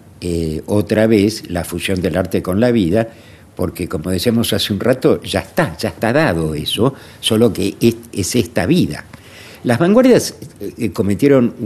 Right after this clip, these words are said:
un, un, un grave error, que, eh, este, se lo señala muy bien, eh, eh, Peter Burger,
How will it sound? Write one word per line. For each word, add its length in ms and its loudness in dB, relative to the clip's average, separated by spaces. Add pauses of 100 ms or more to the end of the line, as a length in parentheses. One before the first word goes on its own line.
(160)
un, 320 -2
un, 420 -4 (160)
un 520 -12 (200)
grave 300 4
error, 440 0 (720)
que, 840 -2
eh, 580 -20 (240)
este, 460 -16
se 160 -10
lo 160 -10
señala 420 -2
muy 200 -2
bien, 420 -2
eh, 160 -16 (160)
eh, 160 -16 (100)
Peter 300 -4
Burger, 580 -4